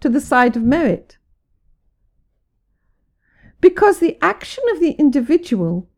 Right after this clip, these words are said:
affects the whole community. And therefore,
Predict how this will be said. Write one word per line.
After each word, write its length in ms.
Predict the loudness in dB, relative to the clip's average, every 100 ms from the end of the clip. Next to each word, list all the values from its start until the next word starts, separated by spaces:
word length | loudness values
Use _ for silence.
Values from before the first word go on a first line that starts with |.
| _ _ -6
affects 480 | -4 0 -2 -4 -2
the 140 | -2
whole 360 | -2 0 2 0
community. 840 | 0 0 2 0 -4 -6 -8 -10 _ _ _ _ _ _ _ _ _ _ _ -2
And 200 | 0 2
therefore, 640 | 0 -2 -2 0 0